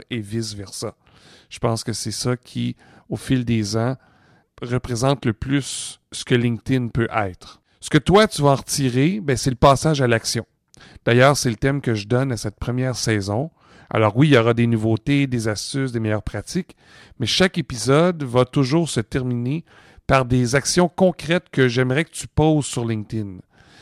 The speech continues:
C'est ce passage à l'action que je vise, qui est un peu une frustration, euh, en tant que, que formateur. Les gens assistent, écoutent, sont parfois même émerveillés, énergisés, tout ça, mais ils ne passent pas à l'action.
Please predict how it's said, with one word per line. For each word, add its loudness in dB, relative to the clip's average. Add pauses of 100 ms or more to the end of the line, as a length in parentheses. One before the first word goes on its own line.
(120)
C'est -2
ce 2
passage 4
à 4
l'action -2
que -4
je -10
vise, -4 (520)
qui -2
est -2
un 4
peu 0
une 0
frustration, -2
euh, 0
en -2
tant -2
que, -4
que -10
formateur. -4 (400)
Les -4
gens 2
assistent, -2 (320)
écoutent, 2 (340)
sont 2
parfois 0
même 0
émerveillés, 2
énergisés, -2
tout -18
ça, -6 (460)
mais 2
ils -2
ne 0
passent -2
pas -2
à -2
l'action. -8